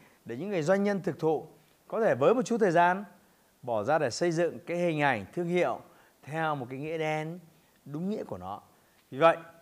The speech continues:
đó là cái thông điệp của tôi. À, trong cái video này, nếu bạn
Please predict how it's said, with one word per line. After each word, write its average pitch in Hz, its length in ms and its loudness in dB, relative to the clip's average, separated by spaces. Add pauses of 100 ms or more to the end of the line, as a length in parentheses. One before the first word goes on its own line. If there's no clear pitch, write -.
(200)
đó 147 100 -4
là 208 80 4
cái 180 120 -2
thông 185 160 2
điệp 151 160 4
của 107 80 -4
tôi. 160 360 6 (540)
À, 101 240 -14
trong 165 200 -2
cái 175 100 -4
video 185 280 10
này, 147 160 4
nếu 170 200 6
bạn 247 200 2